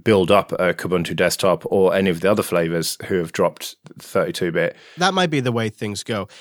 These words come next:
Speaker 2: I like the way the Kubuntu project's handling this, though. Uh, Valerie in the message says,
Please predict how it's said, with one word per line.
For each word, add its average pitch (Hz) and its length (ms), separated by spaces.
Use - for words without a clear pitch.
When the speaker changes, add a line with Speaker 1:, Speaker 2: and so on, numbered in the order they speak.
Speaker 2:
I 240 100
like 226 240
the 190 80
way 156 160
the 139 120
Kubuntu 139 340
project's 123 360
handling 131 520
this, 131 140
though. 139 340
Uh, 113 200
Valerie 135 440
in 120 120
the 113 140
message 117 460
says, 110 340